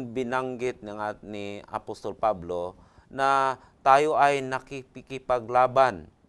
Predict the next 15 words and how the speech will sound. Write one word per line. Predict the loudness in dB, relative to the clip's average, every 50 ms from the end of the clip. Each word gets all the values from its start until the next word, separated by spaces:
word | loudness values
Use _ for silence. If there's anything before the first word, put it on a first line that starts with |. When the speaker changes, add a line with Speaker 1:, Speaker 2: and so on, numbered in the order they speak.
| _ -12
Speaker 1:
hindi | -10 -8 -8 -8 -6 -4 -4 -4 -4 -4 -6
sa | -8 -4 0 0 2 2 0 -2
physical | -4 -8 -10 -10 -10 -12 -8 -2 0 0 0 0 -4
na | -8
labanan, | -6 -6 -6 -6 -4 -4 -2 -2 -2 -4 -6 -12 _
Speaker 2:
Mhm. | -20 -20 -20 -20 -20 -20 -20 -20 _
Speaker 1:
kundi | -10 -8 -8 -6 -2 0 0 0 -2 -4 _ _ -12
espiritual. | -12 -10 -10 -12 -16 -14 -10 -8 -8 -6 -8 -10 -10 -10 -6 -4 -4 -4 -4 -8
Speaker 2:
Mhm. | -12 -16 -16 -14 -16 -16 -18 -20 -12 _
Speaker 1:
Kaya | 2 4 6 6 6 4 2
yung | 0 0 -2 -2
pagkagapos | -2 -4 -2 -2 0 0 2 4 6 4 4 4 0 -6 -6 -4
doon, | -2 -2 -2 -2 -4
espiritual | -10 -14 -14 -12 -8 -6 -6 -6 -6 -8 -6 -4 -4 -4 -4
din. | -4 -6 -6 -8 -10